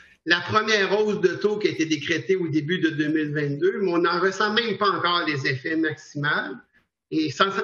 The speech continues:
c'est ça, c'est sans compter toutes les autres augmentations de taux d'intérêt qui ont été faites par la suite, incluant celle de ce matin. Donc,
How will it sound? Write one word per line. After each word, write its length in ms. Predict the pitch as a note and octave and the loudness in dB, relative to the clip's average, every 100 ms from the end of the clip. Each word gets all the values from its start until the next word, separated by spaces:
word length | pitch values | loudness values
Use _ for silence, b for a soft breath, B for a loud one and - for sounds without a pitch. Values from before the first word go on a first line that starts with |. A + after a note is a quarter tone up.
| - | -2
c'est 140 | F3+ D#3+ | -2 0
ça, 160 | G#3 | 0
c'est 140 | G3 - | 0 2
sans 200 | F#3+ F#3 | 2 2
compter 400 | F#3+ F3+ G#3 G#3+ | 2 2 -2 -2
toutes 160 | A3 G3+ | 0 2
les 180 | F3 | 2
autres 240 | F#3+ F#3+ F3 | 2 0 0
augmentations 540 | E3+ E3+ F3 E3 F#3 | 0 0 2 0 0
de 100 | F3+ | -2
taux 140 | F3 D#3+ | -2 -2
d'intérêt 520 | D3+ E3 D#3+ G#3 G#3+ | -2 -2 0 -2 -2
qui 80 | F3 | -4
ont 100 | D3+ | -4
été 200 | D#3 D3+ | -4 -4
faites 220 | F3+ F3+ | -4 -4
par 160 | D#3 | -4
la 160 | D3+ D3 | -4 -6
suite, 260 | - G#3 G#3 - B _ | -2 -2 -2 -12 B _
incluant 540 | F3+ F3+ F3 E3+ F#3 G3 | -2 0 2 4 4 2
celle 260 | F#3+ F3 D#3+ | 2 0 -2
de 100 | D3+ | -4
ce 140 | - | 0
matin. 300 | D3+ C3+ C#3 - _ _ b b _ | -2 -2 -10 -14 _ _ b b _
Donc, 280 | E3 F3 F#3+ | 0 0 0